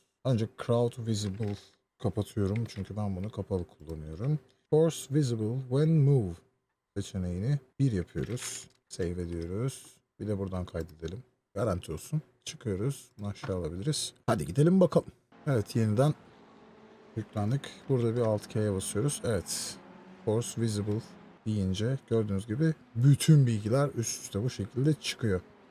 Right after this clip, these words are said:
Önümüze gelebilecek bütün bilgiler bu şekilde bizi bilgilendiriyor. Black Box'tan tutun da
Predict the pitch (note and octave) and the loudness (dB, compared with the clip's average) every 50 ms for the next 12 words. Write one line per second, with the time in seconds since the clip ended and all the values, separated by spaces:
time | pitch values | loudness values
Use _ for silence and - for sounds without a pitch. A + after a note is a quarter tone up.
0 | - - - - - - - - - - G2+ G#2+ A2+ A2+ G#2+ A2 A#2 A2+ A2+ A2 | -20 -20 -20 -20 -20 -20 -20 -20 -14 -8 -4 -2 0 0 0 0 0 0 2 2
1 | A2 G#2+ G2+ G2 G#2 A2+ - - - - - - A#2+ A2+ G#2+ F#2+ F#2 G2 G2 A#2+ | 2 0 -2 -2 -4 -8 -8 -8 -10 -6 -2 -2 0 0 0 -2 -2 -2 0 0
2 | C3+ C#3 - - - - - - - G2+ F#2 - G2 F#2+ G2+ B2+ C#3 C#3+ - - | 0 -2 -4 -10 -20 -20 -16 -8 -8 -8 -8 -6 -8 -6 -2 -2 -2 -4 -4 -10
3 | - - - - - - - - - - - - G#2 G#2+ A#2+ A#2 G#2 G2+ G#2+ G#2+ | -20 -20 -20 -20 -20 -20 -20 -20 -20 -20 -12 -8 -6 -4 -2 -2 -2 -2 0 0
4 | G#2 G2+ G2+ F#2+ F2+ F2 F2 G#2 A#2+ C3 B2+ - - - - G#2 G#2+ G2 - - | 0 0 0 -2 -2 -2 -2 0 0 -2 -2 -6 -16 -12 -6 -4 -4 -4 -4 -6
5 | - - G2+ - - - - G2 G2 G2+ - - A2+ - - - F#2 F2+ F2 G2+ | -4 -4 -4 -4 -6 -8 -6 -4 -6 -6 -6 -10 -12 -10 -6 -6 -4 -4 -2 -2
6 | C3 | -4